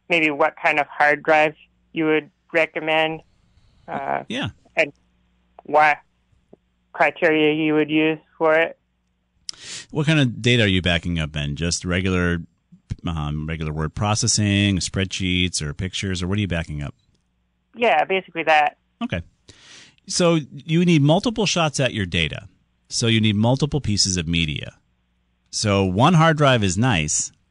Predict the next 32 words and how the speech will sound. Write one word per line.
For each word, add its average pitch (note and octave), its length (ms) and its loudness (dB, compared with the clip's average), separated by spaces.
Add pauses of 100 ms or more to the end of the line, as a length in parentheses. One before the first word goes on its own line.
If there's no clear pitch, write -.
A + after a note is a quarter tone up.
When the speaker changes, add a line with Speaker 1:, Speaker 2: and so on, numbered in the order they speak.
Speaker 2:
I G2+ 100 2
would G2 100 0
recommend F#2 380 0
a E2+ 40 -6
couple. - 540 -6 (680)
So F2+ 560 0
you F#2+ 220 -2
would F#2+ 140 0
get F#2+ 300 0
maybe F#2+ 260 0
one F2+ 220 0
or C3 60 2
two, F2 300 -2
an F2 140 -2
A E2+ 240 -2
and G#2 80 0
a G#2+ 60 2
B, D2+ 420 -6 (720)
and E2 460 -2
you F#2 160 0
would E2+ 260 -2
back F#2 280 0
up G2+ 200 -2
your, F#2 420 -2 (560)
your, E2 420 -2
uh, D#2+ 280 -4
documents F#2 640 0
and F#2+ 100 -2
your F2 80 -2
pictures F#2 640 -6 (220)
to - 180 -6
A, E2+ 360 -4